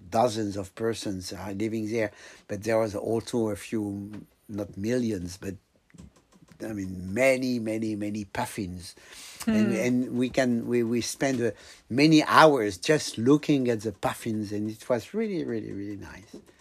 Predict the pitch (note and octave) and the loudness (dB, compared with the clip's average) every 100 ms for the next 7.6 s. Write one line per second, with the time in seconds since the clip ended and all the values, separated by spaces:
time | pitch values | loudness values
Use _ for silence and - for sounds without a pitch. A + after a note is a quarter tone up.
0 | _ - - - A#2 B2 D#3 D3 - D#3+ | _ -20 -16 -6 0 6 6 6 6 6
1 | E3 - - C#3 F#3 - C4 C#4 B3 B2 | 6 4 2 4 4 4 2 2 2 0
2 | A2 B2 A#2+ B2 - - - - A#2+ A2+ | 0 0 0 -2 -6 -20 -20 -10 -4 -2
3 | A#2+ A#2 - G#2+ - - A#2 - A#2 A#2+ | 0 -2 0 -2 -2 -10 -8 -2 0 0
4 | A2+ B2+ - - - E3 D#3 C#3+ C3+ - | -4 -10 -14 -8 4 4 6 2 2 4
5 | C3+ C3+ F3+ F3 B2 B2+ A#2+ - D3 D#3 | 4 4 0 0 0 0 -2 4 6 8
6 | D#3+ E3 - B2 A2+ G2+ A2+ A2 G#2+ G2 | 6 4 0 0 0 -2 -4 -2 -4 -4
7 | F#2+ F#2 - - - | -8 -8 -14 -20 -20